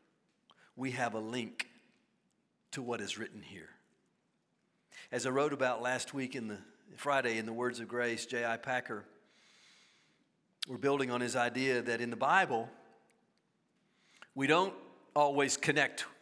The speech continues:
with the events and the circumstances and the culture, but our link is to God himself. And we would add our link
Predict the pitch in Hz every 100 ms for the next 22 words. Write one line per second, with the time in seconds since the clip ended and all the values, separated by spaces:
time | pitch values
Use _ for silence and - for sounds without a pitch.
0 | - _ 131 139 - - - - _ _
1 | _ _ _ _ - - 139 135 151 151
2 | 151 - 139 - 151 147 131 143 135 -
3 | 143 127 - - - 135 127 156 139 -
4 | 143 120 - - - - _ _ _ _
5 | _ _ _ _ _ _ 101 147 151 147
6 | - - - _ - 123 123 160 196 147
7 | - - - - _ _ _ _ _ _
8 | _ _ - 143 - - 151 160 170 151
9 | 143 - - 196 104 - - - _ _
10 | _ _ _ _ _ _ _ _ _ _
11 | _ _ _ _ _ 120 120 139 147 147
12 | 151 156 156 160 165 196 175 -